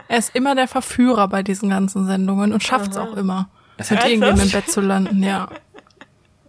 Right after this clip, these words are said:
Speaker 2: Geil.
Speaker 3: Ja, Diogo ist halt so wirklich so wie so ein, so eine Maschine. Der hat nur eins im Auge, ein, eins im Blick und das ist,
Speaker 1: Ja.
Speaker 3: irgendeinen ins Bett zu kriegen. Am besten noch vergeben.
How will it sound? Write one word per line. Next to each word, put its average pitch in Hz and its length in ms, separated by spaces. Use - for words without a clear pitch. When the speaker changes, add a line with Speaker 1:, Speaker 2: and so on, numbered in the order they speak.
Speaker 2:
Geil. - 240
Speaker 3:
Ja, 107 60
Diogo 143 220
ist 151 80
halt 127 120
so 127 140
wirklich 139 180
so 120 140
wie 117 60
so 117 120
ein, 117 120
so 110 180
eine 117 100
Maschine. 113 380
Der 101 100
hat 90 60
nur 113 140
eins 120 260
im 113 60
Auge, 107 280
ein, 107 280
eins 120 240
im 120 120
Blick 117 220
und 110 80
das 113 140
ist, 107 260
Speaker 1:
Ja. 208 220
Speaker 3:
irgendeinen 123 360
ins 107 120
Bett 117 160
zu 117 80
kriegen. 95 200
Am 98 100
besten 123 280
noch 110 100
vergeben. 104 380